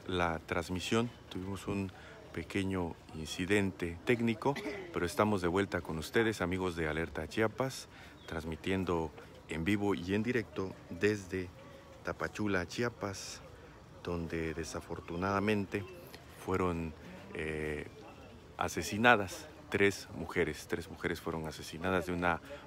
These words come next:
forma cruel, asesinadas a cuchilladas en esta colonia,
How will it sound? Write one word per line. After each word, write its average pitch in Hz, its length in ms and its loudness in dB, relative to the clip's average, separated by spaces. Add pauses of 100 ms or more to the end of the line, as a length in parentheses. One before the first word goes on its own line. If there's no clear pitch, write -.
forma 80 600 2 (560)
cruel, 117 320 8 (560)
asesinadas 87 640 2
a 82 60 -4
cuchilladas 110 840 2
en 80 180 -2
esta 80 460 -2 (440)
colonia, 95 680 6